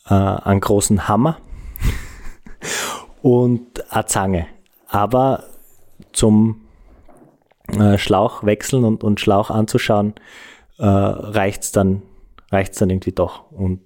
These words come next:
genau, ich hab dann in so einem Fahrradshop, Workshop, äh, hab ich dann den Schlauch mir angeschaut.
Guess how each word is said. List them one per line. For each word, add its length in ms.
genau, 240
ich 140
hab 200
dann 340
in 120
so 140
einem 120
Fahrradshop, 1400
Workshop, 560
äh, 80
hab 360
ich 100
dann 340
den 120
Schlauch 560
mir 180
angeschaut. 420